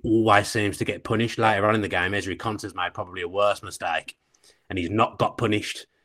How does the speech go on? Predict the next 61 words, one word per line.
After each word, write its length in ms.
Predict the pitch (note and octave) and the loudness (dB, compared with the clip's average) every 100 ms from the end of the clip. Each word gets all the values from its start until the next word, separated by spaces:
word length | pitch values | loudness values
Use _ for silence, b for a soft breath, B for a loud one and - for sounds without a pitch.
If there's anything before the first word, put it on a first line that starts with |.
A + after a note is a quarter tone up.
| _ | _
You 80 | F#2 | -4
know, 60 | F2+ | -2
he's 120 | E2+ | 0
lucky, 260 | F#2+ - | -2 0
he's 120 | G2 E2+ | -4 0
fortunate, 480 | A2 G#2 G2+ A2 | 0 0 0 0
he's 80 | G#2 | 2
got 160 | F#2 G2 | 0 2
away 220 | G2 G#2+ | 6 6
with 100 | G#2+ | 6
it. 60 | G#2+ | 2
I 40 | |
do 240 | F2 C3 | 4 6
feel 300 | B2 B2 A#2+ | 6 6 6
with 140 | A#2 F#2+ | 6 2
Mings, 280 | F2 E2 E2+ | -2 -6 -10
he's 140 | E2+ | -10
unlucky 380 | - G2+ G2+ - | -8 -6 -6 -6
that 100 | A2 | -8
when 140 | G#2+ G#2 | -6 -6
he 80 | F2+ | -2
does 180 | - B2+ | 2 2
do 220 | - G#2+ | 2 -4
something 400 | - F2+ - E2 | -4 -12 -14 -16
wrong, 320 | D#2 D2 C#2+ C#2 _ _ _ _ _ _ | -4 -4 -4 -18 _ _ _ _ _ _
invariably 680 | G#2+ F2 A2 G#2+ G2+ F2 F2+ | -8 2 6 8 6 4 2
the 120 | F2+ | 2
other 100 | F2 | 0
team 280 | - F#2+ F2 | 0 0 0
seems 280 | G#2 F2 | 0 0
to 80 | - | -2
score 320 | - - G2 | -2 2 2
from 240 | G2 A2 G2+ | 4 4 4
it, 80 | G#2+ | 2
and 80 | |
it's 80 | A2 | 0
just, 260 | - - - - - | -4 -6 -8 -12 -14
it's 240 | - - | -12 -6
frustrating. 540 | C3+ - C3 C3 C3 | -4 6 10 10 8
Ars-, 280 | B2+ C#3+ D#3 - | 6 4 4 6
Arsenal 300 | D#3+ E3 E3+ | 4 6 2
had 80 | |
just 140 | C#3+ E3 | 2 4
started 220 | E3 D#3 | 6 4
to 60 | - | 4
come 120 | D#3+ | 0
into 100 | D3 | 0
the 80 | C3 | 0
game, 340 | C#3 C3 C3 | 2 4 4
really. 260 | C3+ C3+ C3 | 4 4 4
I 20 | |
felt 180 | - C3+ | 2 0
like 260 | - B2 A2+ | 2 4 6
they 100 | A#2+ | 6
were 60 | G#2+ | 2
starting 240 | - A2+ | -2 -2
to 60 | G2+ | -2
come 140 | A#2 | -4
into 120 | G#2+ | -4
the 80 | E2+ | -4
ascendancy 680 | G#2 - A#2 A2 A2 A#2+ A2+ | -8 -6 -8 -8 -14 -10 -10